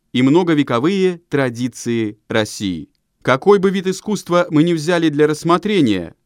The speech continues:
будь то изобразительное искусство, литература, архитектура, музыка, всюду мы найдем черты, которые не могли возникнуть нигде больше, кроме как в России. За всю свою историю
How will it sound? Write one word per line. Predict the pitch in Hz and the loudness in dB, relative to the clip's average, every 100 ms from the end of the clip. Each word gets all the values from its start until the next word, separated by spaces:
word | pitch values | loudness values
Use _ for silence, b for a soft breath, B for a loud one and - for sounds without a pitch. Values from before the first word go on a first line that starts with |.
| _ | _
будь | 117 175 196 - | -6 -4 -4 2
то | 156 113 - | 4 4 0
изобразительное | 180 165 131 110 147 170 165 160 | -4 -2 0 -2 -4 -4 0 0
искусство, | 156 147 - 147 143 135 127 120 113 _ | 0 -4 -4 -6 -6 -2 -2 -2 -10 _
литература, | 131 185 151 131 113 143 147 131 - _ - | -6 -4 -2 -2 0 0 0 -2 -10 _ -2
архитектура, | 170 160 175 151 - 147 165 143 127 - | -2 -2 -6 -6 -2 2 4 2 0 -8
музыка, | - 147 202 156 156 160 151 - _ _ | 0 2 4 0 -2 -4 -4 -10 _ _
всюду | - - 208 226 208 | -18 -4 0 2 0
мы | 190 | 2
найдем | 175 160 156 139 | 2 2 2 2
черты, | - 113 - 208 220 - _ _ | 0 -6 -4 -4 -4 -6 _ _
которые | - 131 180 190 185 180 | -4 0 0 2 0 0
не | 151 | 0
могли | 170 170 165 147 | 0 0 0 0
возникнуть | 123 113 156 214 190 185 - _ | 0 -2 -4 -2 -4 -4 -8 _
нигде | 117 151 139 151 | 2 2 2 -2
больше, | 117 156 208 - 123 - _ _ | 2 2 2 0 -4 -4 _ _
кроме | 117 156 165 | -2 0 2
как | 151 156 151 _ _ | 0 -2 -2 _ _
в | - | -6
России. | 110 - - 110 98 78 - _ _ | -2 -2 -4 -4 -4 -6 -14 _ _
За | 110 107 | -6 -2
всю | 110 - 175 | -2 -2 -4
свою | - 147 170 165 | 0 2 4 2
историю | 139 - 185 165 101 - | -2 0 2 2 0 -4